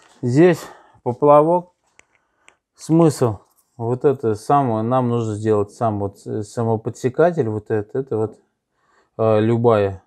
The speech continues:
любой вот этот вот квадратик, круг из жесткого пенопласта, который будет создавать сопротивление в воде. Сам поплавок — это хлыстик. Это обычный хлыстик из подземной удочки пластмассовой.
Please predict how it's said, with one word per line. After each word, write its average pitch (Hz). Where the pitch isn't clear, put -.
любой 113
вот 101
этот 101
вот 104
квадратик, 135
круг 127
из 113
жесткого 117
пенопласта, 110
который 117
будет 110
создавать 104
сопротивление 104
в 101
воде. 98
Сам 196
поплавок — 135
это 127
хлыстик. -
Это 117
обычный 143
хлыстик 156
из 120
подземной 135
удочки 151
пластмассовой. 120